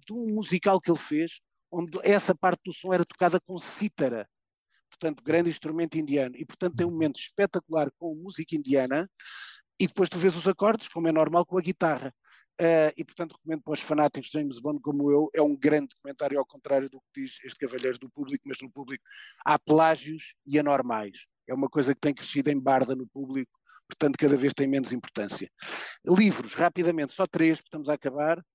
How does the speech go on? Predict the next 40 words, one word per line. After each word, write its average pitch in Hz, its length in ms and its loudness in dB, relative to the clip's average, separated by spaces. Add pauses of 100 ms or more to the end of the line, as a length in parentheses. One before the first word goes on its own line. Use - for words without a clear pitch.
tinha 156 140 -4
aqui 139 120 -8
mais 147 260 -4
umas, 165 180 -14
fica 143 200 -10
para 139 140 -2
a - 20 -4
semana, 160 400 -2 (380)
mais 180 240 2
um 185 80 -2
livro 170 240 -2
editado 165 340 0
em 165 60 -4
Portugal 147 340 -6
do 127 100 -12
Joseph 160 460 -4
Roth, 127 200 -10 (100)
que 143 80 -6
é 131 40 -4
um 131 160 -10
grande 147 300 2
escritor 131 560 -4
que - 100 -12
eu 131 80 -2
adoro, 127 300 -2 (400)
chama-se 143 400 0
Direita 170 300 4
e 151 40 -6
Esquerda, 131 520 -8 (340)
por 151 120 -16
causa 196 320 2
das 175 140 0
ligas, 175 380 -2
das 160 240 -4
lutas 175 320 -4
em 180 60 -2
Inglaterra, 175 480 0
conhecer 165 260 -10
a 175 40 -4
Inglaterra, 156 540 -2